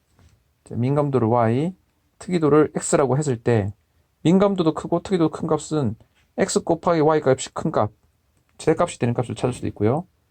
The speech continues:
X 더하기 Y가 최대값이 되는 값을 찾을 수도 있고요. X 제곱 더하기 Y 제곱이 최대값이 되는 것을 찾을 수도 있어요. 그렇게 되는 민감도, 특이도 값, 즉 A가 최대가 되는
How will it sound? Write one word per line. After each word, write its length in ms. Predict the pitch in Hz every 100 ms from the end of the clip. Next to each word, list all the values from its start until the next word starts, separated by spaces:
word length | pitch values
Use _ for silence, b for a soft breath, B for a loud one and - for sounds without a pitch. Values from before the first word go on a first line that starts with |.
| _ _ _ _ _ _ -
X 260 | 196 -
더하기 320 | - 143 175 147
Y가 1600 | 123 117 98 - _ _ _ _ _ _ _ _ _ _ - 180
최대값이 380 | 175 170 160 151
되는 180 | 135
값을 200 | 135 127
찾을 160 | 131 131
수도 160 | - 113
있고요. 360 | 117 139 185 - _ _ _ _ -
X 320 | 190 - 165
제곱 380 | - 127 170 -
더하기 280 | 143 139
Y 220 | 135 143 139
제곱이 540 | 123 131 151 202 214 _ _ _ _ _ _
최대값이 420 | - 147 151 151
되는 240 | 135 127 123
것을 340 | 123 - 170
찾을 200 | - 185
수도 140 | 180 113
있어요. 360 | - 98 92 - -
그렇게 320 | 180 190 151
되는 360 | 131 160 185 - _ _ _ _
민감도, 520 | 127 156 151 147 131
특이도 320 | 117 - 127 110
값, 200 | 98 - _ _ _ _
즉 200 | - 156 -
A가 380 | 190 190 156 147
최대가 320 | - 156 156
되는 320 | 139 131 196